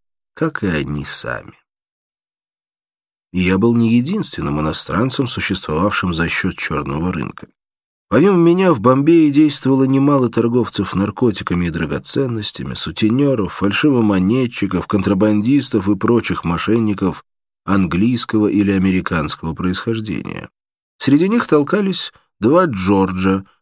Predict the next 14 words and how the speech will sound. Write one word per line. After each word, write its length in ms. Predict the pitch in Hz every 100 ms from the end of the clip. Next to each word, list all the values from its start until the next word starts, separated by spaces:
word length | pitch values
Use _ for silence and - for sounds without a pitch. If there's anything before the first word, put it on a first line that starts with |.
| -
канадец 680 | 92 82 110 170 107 - 110
и 40 |
англичанин. 840 | 101 95 95 - - - - - _ _ _ -
Они 220 | 95 101
были 160 | 98 101
неразлучными 840 | 104 104 95 107 113 - 92 92
друзьями 640 | 82 90 78 95 127 113 87
и 80 |
уже 220 | 85 80 85
много 360 | 90 110 87
лет 300 | 85 127 104
занимались 640 | 87 82 90 104 90 - 101
уличным 480 | 85 78 92 95
промыслом. 640 | 95 92 55 - - -